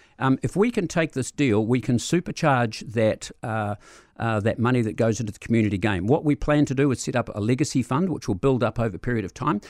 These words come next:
Remember our reserves and all our provinces, their reserves got smashed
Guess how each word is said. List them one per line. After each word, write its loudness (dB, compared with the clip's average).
Remember 2
our 4
reserves 2
and 2
all 4
our 0
provinces, -4
their 4
reserves 0
got -8
smashed 0